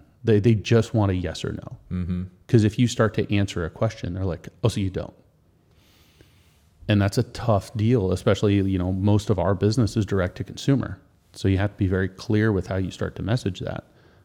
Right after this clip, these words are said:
Speaker 1: Uh, and that's where social media and all the other things come into play. But it's that deeper dive into understanding. I mean, the M R N A cow vaccine thing, we got hundreds of emails.
Speaker 2: Mm.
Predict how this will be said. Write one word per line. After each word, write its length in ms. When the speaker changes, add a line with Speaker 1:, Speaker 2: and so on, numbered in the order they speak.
Speaker 1:
Uh, 60
and 180
that's 200
where 180
social 300
media 440
and 220
all 220
the 140
other 120
things 280
come 140
into 120
play. 440
But 120
it's 200
that 300
deeper 320
dive 460
into 180
understanding. 680
I 60
mean, 140
the 140
M 140
R 140
N 100
A 160
cow 220
vaccine 500
thing, 560
we 180
got 120
hundreds 560
of 80
emails. 380
Speaker 2:
Mm. 280